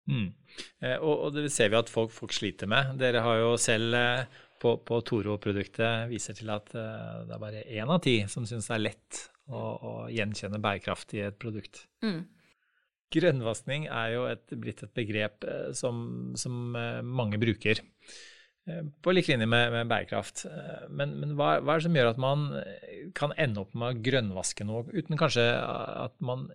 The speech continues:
Speaker 1: ikke har det som intensjon?
Speaker 2: Fordi vi har i, vi har jo ikke i dag noen retningslinjer for hvordan vi skal kommunisere.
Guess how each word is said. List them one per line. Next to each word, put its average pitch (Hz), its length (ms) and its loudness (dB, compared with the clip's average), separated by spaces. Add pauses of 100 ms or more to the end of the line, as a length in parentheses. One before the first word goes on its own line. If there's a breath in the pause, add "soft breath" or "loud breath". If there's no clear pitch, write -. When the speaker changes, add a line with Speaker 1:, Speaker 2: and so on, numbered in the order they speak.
(260)
Speaker 1:
ikke 117 400 -6
har 117 160 -2
det 107 80 -4
som 117 140 -4
intensjon? 110 420 -2 (1700)
Speaker 2:
Fordi 254 320 2
vi 254 140 -2 (100)
har 196 240 4
i, 220 140 2 (100)
vi 233 80 0
har 202 160 2
jo 196 140 -2
ikke 202 160 -8
i - 20 -6
dag 175 240 -2
noen 196 160 0
retningslinjer 165 800 -6
for 175 160 -6
hvordan 165 220 -4
vi - 20 -2
skal 160 320 -6
kommunisere. 175 540 -2